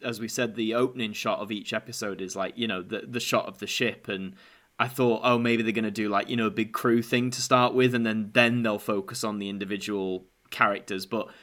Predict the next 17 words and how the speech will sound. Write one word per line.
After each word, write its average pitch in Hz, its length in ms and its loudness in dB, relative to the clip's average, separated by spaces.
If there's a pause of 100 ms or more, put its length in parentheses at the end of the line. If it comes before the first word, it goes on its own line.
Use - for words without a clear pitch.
(200)
no, 135 180 6
you're 117 200 6
right, 127 220 8
I 110 120 2
agree. 113 460 2
To - 160 -6
start 139 300 6
with 123 160 2
those 123 300 4
two 98 220 -4
and 92 160 -8
instantly 123 480 -6
establish 107 420 -2
who 135 220 4
they 123 160 2
are, 92 320 0 (380)
what 127 280 -2